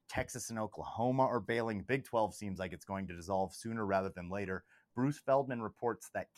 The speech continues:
Kansas and Iowa State will be coming to the Big Ten. Any, any thoughts about this on the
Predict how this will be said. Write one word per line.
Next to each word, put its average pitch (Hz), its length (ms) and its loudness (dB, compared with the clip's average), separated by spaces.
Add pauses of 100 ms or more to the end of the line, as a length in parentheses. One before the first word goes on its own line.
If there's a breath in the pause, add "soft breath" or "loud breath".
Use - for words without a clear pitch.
Kansas 165 540 -4
and 110 180 -10
Iowa 117 400 2
State - 440 -2
will 95 80 -6
be 92 120 -8
coming 101 320 -6
to 90 80 -14
the 80 100 -14
Big 95 280 -4
Ten. 82 340 -6 (560)
Any, 151 440 0
any 160 200 4
thoughts 139 320 4
about 123 340 4
this 127 400 0
on 104 140 0
the 92 100 0